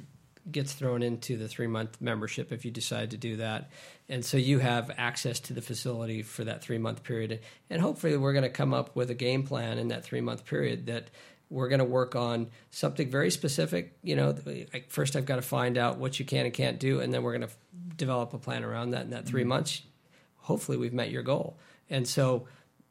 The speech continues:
Speaker 1: you know, a lot of people, most people that we do end up can take, take that three-month and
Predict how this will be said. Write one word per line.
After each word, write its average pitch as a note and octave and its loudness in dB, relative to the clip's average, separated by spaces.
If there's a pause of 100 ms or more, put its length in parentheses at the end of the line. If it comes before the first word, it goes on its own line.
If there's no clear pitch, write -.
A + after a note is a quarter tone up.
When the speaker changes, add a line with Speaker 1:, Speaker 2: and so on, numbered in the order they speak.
(300)
Speaker 1:
you C#3+ -4
know, G#2+ -6
a G2+ -8
lot B2 0
of C3 0
people, C3+ 0
most C#3 4
people C3+ 0
that A#2 -2
we A#2+ 0
do A#2 0
end A#2+ -2
up A2+ -6
can C3+ -2
take, - -4
take B2 -4
that G2+ -8
three-month A2 -4
and G#2 -10